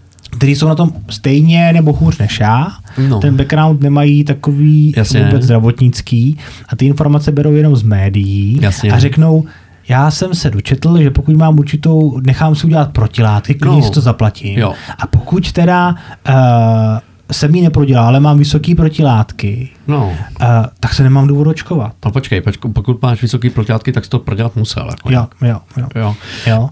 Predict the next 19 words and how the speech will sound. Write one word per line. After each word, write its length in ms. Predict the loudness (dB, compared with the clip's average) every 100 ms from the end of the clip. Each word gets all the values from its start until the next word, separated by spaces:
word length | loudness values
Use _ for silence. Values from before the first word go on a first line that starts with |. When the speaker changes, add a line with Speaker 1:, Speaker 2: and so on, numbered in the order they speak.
| -4
Speaker 2:
No. 260 | -2 0 2
Speaker 1:
Takže, 360 | 2 2 0 -2 -2
takže, 360 | 0 2 2 2
Speaker 2:
Ale, 280 | 2 0 -2
no. 260 | -6 -6 -8 -12 -4
Speaker 1:
m, 180 | 0 0
no, 220 | 2 2 2
ale 120 | 2
zase 220 | 2 2
my 120 | 2
nevíme, 440 | 4 4 4 4 2
jak 140 | 2
dlouho 200 | 2 2
tyhle 280 | 2 0 0
ty 100 | 0
protilátky 480 | -2 0 0 0 0
vydrží. 380 | 0 0 2 0 -2 -10 -4
Speaker 2:
Víme, 440 | -2 -2 -4 -6 -8 -12 -6
vždyť 240 | -4 -4